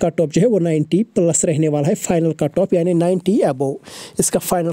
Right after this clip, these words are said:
cut off रहेगा open merit के लिए। और category wise जो है, cut off ये फ़िलहाल इस वक्त expect जो है, वो नहीं किया जा सकता कि कितना होगा, क्योंकि यहाँ पे आपको categories नहीं दी है, है candidates की। लेकिन फिर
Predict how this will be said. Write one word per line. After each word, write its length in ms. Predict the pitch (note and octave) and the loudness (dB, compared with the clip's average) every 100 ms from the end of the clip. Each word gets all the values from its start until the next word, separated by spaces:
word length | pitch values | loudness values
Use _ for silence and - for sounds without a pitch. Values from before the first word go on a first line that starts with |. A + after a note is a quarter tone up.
| - | -4
cut 160 | D#3 | -2
off 140 | D3+ - | -2 -2
रहेगा 260 | D3 D3+ | -2 0
open 240 | C#4 - D3 | 0 0 0
merit 260 | C#3+ C#3 | 0 -2
के 140 | - C#3+ | -2 2
लिए। 140 | D#3 | 4
और 180 | A#3+ - | 2 2
category 380 | A3+ A3 A3 A#3 | 0 0 0 0
wise 260 | G#3+ G3+ F3 | 2 2 2
जो 120 | F3 | 2
है, 160 | E3+ B3 - - - | 2 0 -4 -8 -4
cut 200 | E3+ - | -2 0
off 140 | G3 | 2
ये 100 | F3+ | 2
फ़िलहाल 380 | D#3+ F3 E3 E3+ | 2 0 0 0
इस 140 | F#3 E3+ | 0 -2
वक्त 160 | - | 0
expect 640 | G3+ - - F#3 - - | -2 -2 -2 -2 -2 -2
जो 220 | F3 E3 D#3+ | 0 2 2
है, 180 | A3 - - - F3+ | 2 -2 -10 -4 0
वो 200 | E3+ F3 | 2 2
नहीं 200 | E3+ A#3+ | 2 2
किया 200 | G3+ F#3+ | 2 2
जा 140 | F3+ | 0
सकता 300 | D#3+ - - | -2 -4 -2
कि 120 | F3+ - | -4 -2
कितना 240 | F#3 F#3 F3 | -2 0 0
होगा, 280 | E3+ F#3+ | 2 2
क्योंकि 340 | A3+ G3+ E3+ F#3 | 0 0 2 2
यहाँ 180 | D#3 E3 | 2 0
पे 100 | F3 | 0
आपको 440 | E3 - F3+ F3+ G#3+ - - - | 0 0 2 2 0 -6 -20 -2
categories 500 | G3+ F#3+ E3+ E3+ E3+ D#3 | 0 0 2 2 2 2
नहीं 220 | D3+ G#3+ | 2 2
दी 160 | F#3 | 4
है, 200 | E3 G3+ E3 | 4 4 2
है 160 | E3+ | 0
candidates 520 | F3 D#3+ D3 D#3 - | 0 0 2 2 0
की। 220 | - G3+ D4+ - - - - | 2 2 2 -4 -20 -6 0
लेकिन 220 | F#3+ A3 | 2 0
फिर 280 | - G#3 | 0 -2